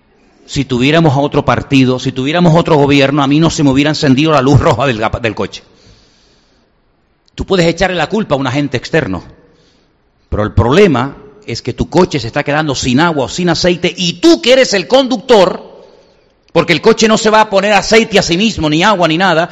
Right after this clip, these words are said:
tú que eres el conductor, el que manejas el volante, el que tienes la autoridad sobre esa máquina, tienes que tomar medidas urgentes. Y entonces aquí vemos, queridos hermanos, que tenemos al Señor como nuestra autoridad y sobre, como nuestra cabeza, pero Él no anula mi voluntad.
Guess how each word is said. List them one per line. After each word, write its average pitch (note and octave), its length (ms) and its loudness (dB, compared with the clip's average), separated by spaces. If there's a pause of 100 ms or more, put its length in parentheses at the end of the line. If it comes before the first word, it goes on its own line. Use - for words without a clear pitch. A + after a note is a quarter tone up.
(180)
tú C#4+ 160 4
que B3 120 0
eres B3 200 2
el G#3 120 -4
conductor, F#3+ 440 0
el F#3 140 -2
que G3 100 -2
manejas F#3 500 -2
el E3 120 -2
volante, D#3+ 540 -2 (160)
el F3 160 -2
que E3+ 100 -2
tienes A#3 340 0
la G3+ 60 2
autoridad F3+ 460 2
sobre F#3+ 240 -2
esa F#3 160 0
máquina, F3 500 -2 (320)
tienes G3 260 0
que G#3 120 -2
tomar F3 260 2
medidas G3 400 2
urgentes. C#3+ 640 0 (760)
Y - 60 -10
entonces G3 220 0
aquí G3+ 180 -2
vemos, G#3 540 0
queridos E3 260 -2
hermanos, F#3 340 -2
que F3 120 -6
tenemos F3+ 280 -2
al D#3 180 -2
Señor F3+ 340 -2
como E3 180 -4
nuestra D3+ 240 -2
autoridad C#3+ 600 0 (180)
y C3+ 160 -6
sobre, C#3 260 -4
como C#3+ 220 0
nuestra C3+ 260 0
cabeza, F3 500 0 (320)
pero E3+ 220 2
Él A#3+ 160 4
no B3+ 160 4
anula C4+ 460 6
mi E3 120 4
voluntad. A#2+ 600 0